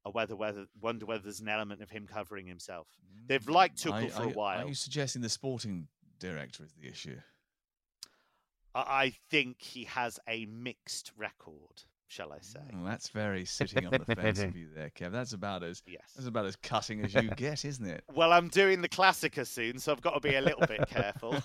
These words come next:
Speaker 2: <laughs> And you're actually going as well. You're gonna be
Speaker 1: Yes.
Speaker 2: in the stadium, so you may
Speaker 1: I will
Speaker 2: have
Speaker 1: be
Speaker 2: to
Speaker 1: there.
Speaker 2: discuss things with people pre and post. Interesting. Um, we'll be in Munich for the, uh, Manchester City game, so it'll be, uh, good to, uh, rekindle,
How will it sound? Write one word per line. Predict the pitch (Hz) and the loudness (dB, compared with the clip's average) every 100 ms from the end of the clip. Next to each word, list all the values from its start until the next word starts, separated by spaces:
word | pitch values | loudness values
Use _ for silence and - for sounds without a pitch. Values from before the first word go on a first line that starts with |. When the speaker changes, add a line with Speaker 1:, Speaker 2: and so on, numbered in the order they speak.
| - | -2
Speaker 2:
<laughs> | 165 - - 170 - | -2 -4 -6 -10 0
And | 156 | 2
you're | 165 170 | 6 8
actually | 180 175 160 | 8 4 0
going | 143 165 190 143 | 6 8 8 6
as | 127 | 4
well. | 143 165 | 4 4
You're | 147 | 4
gonna | 147 139 | 4 4
be | 165 | 4
Speaker 1:
Yes. | 165 | 2
Speaker 2:
in | |
the | 151 | 0
stadium, | - 165 156 131 110 | 2 4 4 2 -2
so | 127 123 120 - _ - | 0 0 0 -6 _ -8
you | 131 | 2
may | 147 | 2
Speaker 1:
I | |
will | 143 | 4
Speaker 2:
have | 135 - | 2 0
Speaker 1:
be | 131 | -2
Speaker 2:
to | |
Speaker 1:
there. | 101 | 0
Speaker 2:
discuss | 95 90 135 120 | 0 2 0 0
things | - 113 107 | -2 -2 -2
with | 113 - | -4 -2
people | 120 113 104 - - | -4 -4 -6 -10 -20
pre | - 143 123 117 - | -4 0 2 0 0
and | 113 113 110 - - | -2 0 -4 -6 -2
post. | 151 127 90 - - - _ | 2 2 0 -6 -12 -20 _
Interesting. | 165 190 156 170 147 - 123 98 - - _ | 0 2 6 6 6 4 4 2 -6 -18 _
Um, | 120 120 123 127 131 | 6 10 10 8 6
we'll | 156 | 4
be | 143 | 4
in | 131 | 4
Munich | 131 131 101 | 4 2 0
for | - 107 | 0 2
the, | 107 104 | 2 2
uh, | 104 107 107 | 2 4 2
Manchester | 107 113 - - | 0 -2 -2 -4
City | - 127 | -4 -4
game, | 95 90 | -4 -6
so | 98 95 | -4 -4
it'll | |
be, | 101 101 98 | -4 -2 -2
uh, | 98 123 | -4 -4
good | 123 | -6
to, | 110 95 98 | -6 -4 -4
uh, | 90 | -4
rekindle, | 98 104 104 - 117 104 101 | -4 -6 -6 -4 -2 -2 -4